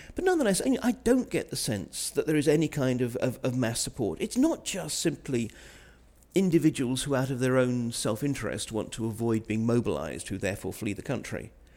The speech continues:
You know, it is a fact that for most people, the sense is you may not be happy with what's going on, you may not be quite sure what's going on, though the room for ignorance is narrowing. But mainly, you just don't feel you can do anything about it and think it would be extraordinarily dangerous to you,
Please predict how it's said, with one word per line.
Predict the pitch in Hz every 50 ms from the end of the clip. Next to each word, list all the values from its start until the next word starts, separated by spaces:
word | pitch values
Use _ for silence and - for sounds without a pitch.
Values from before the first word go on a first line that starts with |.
| - - - - -
You | - 214
know, | 165 -
it | 208 233
is | 220 240 240 226 208
a | 208
fact | - - 147 127 - -
that | - - -
for | - 196
most | 175 185 185 180 - -
people, | - 117 117 - 127 113 117 120 117 - -
the | - 127
sense | - - 135 127 - - -
is | 110 120 117 113 110 107 - - - - - -
you | - 135 135
may | 151 165 165
not | 151 123 -
be | 101 123
happy | 127 120 110 - 113
with | 104 110 107
what's | 107 - - -
going | - 104 101 104 98
on, | 101 104 104
you | 123 190
may | 262 370 392
not | - - -
be | 107
quite | - - 139 139 135 -
sure | - - - - 285 247 156 127
what's | 107 - - -
going | - 104 101 101
on, | 95 101 110 123 127
though | 127 127 123 117 - - - - - - _ -
the | 131 139
room | 135 131 131 147 156 151 147 143
for | 131 - - 127 123
ignorance | 127 123 120 110 107 107 107 - - -
is | 87 110 107 98 -
narrowing. | - 110 113 117 120 110 95 78 62 69 71 55 62 - - - - - - - - - - - - -
But | - 135 -
mainly, | 165 175 156 151 160 160 147 147
you | 143 139 120 85 101 127 127 120 127 135
just | 123 - 127 - -
don't | - 117 113 - -
feel | - - 117 104 110 107
you | 104
can | - 120
do | 110 110 110 107
anything | 107 104 104 87
about | 104 98 - 117 120 120 - -
it | 117 - -
and | 107 101
think | 107 107 101
it | 101
would | -
be | - 113
extraordinarily | 101 - - - - - - - 123 135 135 127 120 120 117 110 110 110 110 110
dangerous | 107 117 110 107 113 107 104 101 -
to | - - 139
you, | 151 160 170 165 156